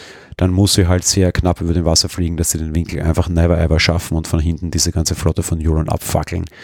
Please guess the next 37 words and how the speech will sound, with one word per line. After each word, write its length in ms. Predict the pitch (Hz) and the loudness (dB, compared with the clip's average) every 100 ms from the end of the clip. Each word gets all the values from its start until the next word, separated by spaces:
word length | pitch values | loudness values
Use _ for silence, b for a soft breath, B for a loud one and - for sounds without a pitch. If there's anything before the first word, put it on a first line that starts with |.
| B B B B B | B B B B B
Sie 200 | - 90 | 0 0
tut 320 | - 90 - | 0 0 2
es 220 | 85 - | 0 0
nicht. 360 | 85 82 - 87 | 0 -2 -4 -6
Diese 160 | 80 | -6
Flotte 320 | - 90 82 | 0 0 2
existiert 540 | 85 - - - 82 - | 0 0 -2 0 -2 2
weiter 340 | 80 80 - | 2 2 0
und 200 | 80 82 | -2 -2
zerstört 380 | 85 80 80 78 | 0 0 0 0
ihre 200 | - 78 | 0 -2
Flotte. 400 | 82 80 80 - - | 0 -2 -2 -2 -4
Ich 180 | - - | -6 -6
verstehe 680 | - 78 - - 80 78 76 | -2 -2 -2 0 2 2 0
es 240 | 78 - | -2 -2
nicht. 240 | 80 - | -4 -6
Sie 140 | - 76 | -4 -2
hat 180 | 73 - | -2 -2
immer 240 | 92 85 | 0 2
noch 220 | 80 78 - | 2 0 -2
einen 80 | |
verdammten 580 | 78 87 - 80 76 - | -4 -2 0 -2 -4 -12
Drachen 380 | - 76 78 - | -10 -10 -10 -12
und 120 | 82 | -12
diese 160 | 76 - | -10 -10
Katap-, 340 | - - - | -10 -10 -12
also 180 | - - | -12 -10
diese, 200 | 76 73 | -8 -10
diese 340 | 73 73 80 71 B B B B B B B B B B B B B _ _ _ - | -8 -6 -6 -8 B B B B B B B B B B B B B _ _ _ -10
ähm, 400 | - 98 95 92 82 | -2 0 0 -2 -4
diese 140 | 92 98 | -4 -2
Skorpione, 600 | - 101 101 98 101 95 | 0 0 2 4 4 4
ja, 180 | 92 95 | 4 2
sind 220 | - 92 | 0 -2
verdammt 600 | 98 90 - 92 85 - | -2 -2 -2 -2 -2 -8
groß 380 | - 87 78 - | -6 -4 -2 -4
und 300 | - 92 - | -4 -6 -8